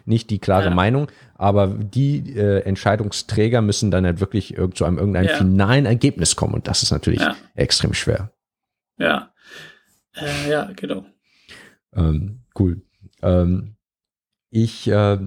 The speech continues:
Speaker 1: zu diesem Thema, was ich auch, äh, weil wir, wir reden viel über Meinung und, äh, äh, verschiedene Ansichten und, äh, Devil's Advocate und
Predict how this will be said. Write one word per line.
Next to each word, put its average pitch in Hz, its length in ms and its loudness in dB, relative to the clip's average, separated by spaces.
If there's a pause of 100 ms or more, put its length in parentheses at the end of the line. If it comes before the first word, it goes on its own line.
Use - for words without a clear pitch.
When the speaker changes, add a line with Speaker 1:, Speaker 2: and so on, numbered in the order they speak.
(520)
Speaker 1:
zu - 120 -2
diesem 160 320 2
Thema, 139 340 2
was 101 160 0
ich 110 140 -2
auch, 101 220 0
äh, 90 240 0
weil 101 120 2
wir, 98 160 -2
wir 101 120 2
reden 127 180 2
viel 131 200 -2
über 104 500 0
Meinung 90 600 0
und, 85 380 -6
äh, 82 320 2 (420)
äh, 85 260 -2
verschiedene 98 460 0
Ansichten 95 600 0
und, 87 360 -2
äh, 85 500 2
Devil's 95 420 0
Advocate 95 600 -2
und 85 280 0